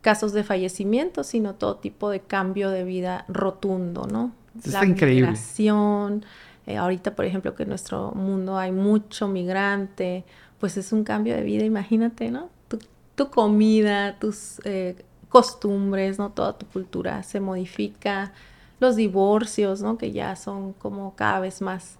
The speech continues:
Speaker 1: comunes, ¿no? En las familias, que ya nos reintegramos, este, familias reconstituidas, cómo tenemos que eso aprender a volvernos a integrar.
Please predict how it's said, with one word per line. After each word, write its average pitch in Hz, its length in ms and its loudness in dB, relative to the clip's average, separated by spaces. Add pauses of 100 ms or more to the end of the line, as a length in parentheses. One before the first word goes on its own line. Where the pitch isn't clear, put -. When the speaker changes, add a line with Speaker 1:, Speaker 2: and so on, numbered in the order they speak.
(440)
Speaker 1:
comunes, 202 800 2
¿no? 208 140 -4
En - 60 -4
las - 160 -6
familias, 190 720 -4
que - 140 -12
ya 196 120 -4
nos 185 160 -6
reintegramos, 190 920 -4
este, 185 260 -10
familias 185 400 -4
reconstituidas, 190 1300 -2
cómo 190 240 -4
tenemos 185 400 -6
que 208 240 -6
eso 196 440 -6
aprender 190 480 -6
a 190 60 -4
volvernos 180 520 -8
a 190 40 -6
integrar. 196 800 -4